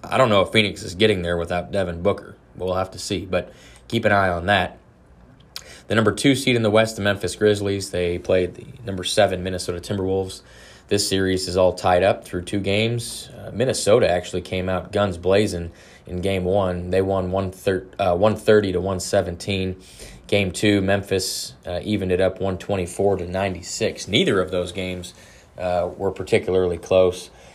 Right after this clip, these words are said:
Ja Morant, uh, twenty-seven and a half points a game through the first two. Karl Anthony Towns, twenty-two points, twelve rebounds for, you know, on average through the first two. So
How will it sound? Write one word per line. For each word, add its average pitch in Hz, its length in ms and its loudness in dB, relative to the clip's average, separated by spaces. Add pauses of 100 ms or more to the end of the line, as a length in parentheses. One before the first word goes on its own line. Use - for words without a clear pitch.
(200)
Ja 104 220 4
Morant, 104 640 -2
uh, 90 220 -2
twenty-seven 98 580 0
and 90 80 -2
a 90 60 -2
half 92 240 -2
points 95 280 -2
a 90 40 -6
game 92 240 -2
through 92 100 -6
the 90 80 -4
first 92 340 -2
two. 95 400 0 (500)
Karl 98 280 4
Anthony 92 300 -4
Towns, 95 400 -2
twenty-two 92 420 -4
points, 92 320 -4
twelve 90 320 0
rebounds 90 600 -2 (160)
for, - 160 -8 (180)
you 92 140 -8
know, 87 140 -2
on 90 180 0
average 90 380 0
through 90 100 -8
the 87 80 -6
first 92 300 -4
two. 92 180 0
So 90 380 0